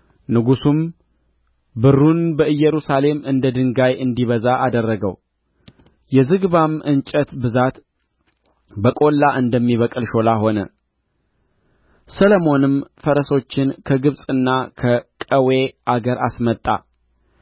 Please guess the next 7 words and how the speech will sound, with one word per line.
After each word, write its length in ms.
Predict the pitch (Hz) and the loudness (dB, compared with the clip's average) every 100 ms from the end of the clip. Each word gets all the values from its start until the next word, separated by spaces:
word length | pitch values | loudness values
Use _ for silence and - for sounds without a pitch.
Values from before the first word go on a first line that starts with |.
| _ _ | _ _
የንጉሡም 580 | 110 113 117 120 - 127 | 0 2 2 0 0 0
ነጋዴዎች 640 | 123 120 117 120 123 135 - 117 | 0 0 0 2 2 -2 -4 -4
በገንዘብ 480 | 117 123 117 123 117 | -2 0 0 -2 -2
እየገዙ 500 | 117 120 110 117 113 127 143 - _ _ _ - | -2 -2 0 -2 -2 -4 -4 -10 _ _ _ -8
ከቀዌ 400 | 120 - 135 127 131 | -6 -2 0 4 4
ያመጡአቸው 760 | 127 127 123 - 117 113 - 131 | 4 0 -4 -2 -2 -2 -4 -2
ነበር። 340 | 123 101 110 | -2 -2 -4